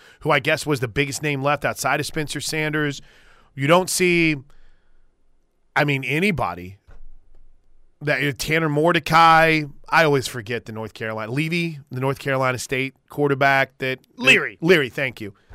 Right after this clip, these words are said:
Speaker 1: I don't know why I always forget his name. But, yeah, I just, y-, you didn't go out and do anything. So it would make some sense that you'd see some offensive skill guys that are like,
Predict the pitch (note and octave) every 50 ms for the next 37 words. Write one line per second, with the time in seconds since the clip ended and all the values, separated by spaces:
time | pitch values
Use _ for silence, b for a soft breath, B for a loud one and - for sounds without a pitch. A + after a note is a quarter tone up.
0 | b b - D3 C#3+ C3 B2 A#2 B2 A#2+ A#2 A2+ A#2 A2 - B2 A2 A2+ A2 A2+
1 | A2+ G#2 A2 A#2 A#2 A2 - b b b b b b b b b b - G3 A3+
2 | A#3+ F3 D#3+ E3 D3 F#3+ - - _ _ _ _ _ _ _ _ _ _ _ _
3 | _ _ _ _ - C3+ B2 D3 - C#3+ C#3 D#3 F#3 E3+ D#3+ F3 F3+ F3 E3 C#3
4 | C#3 D3+ F3+ F#3+ E3+ A#2+ - - C2 A1+ _ _ _ _ _ _ _ _ - -
5 | C#3+ C3 B2+ B2 A#2+ A#2 - _ _ - C#3+ C#3+ C3 C#3+ C#3 D3+ D#3 D3+ - -
6 | - C3 A#2 - - F#3+ F#3 C#3+ - C3 A#2 B2 C3 A#2 - - C#3+ C3 A#2 -
7 | C#3 C#3 C#3+ C#3 - - C#3 A#2+ - A#2+ - - - - E3 D#3+ C#3 C3+ B2+ A#2+
8 | A#2 A#2 G#2 A#2+ A#2+ A2+ A#2 A#2 A2+ G#2+ G#2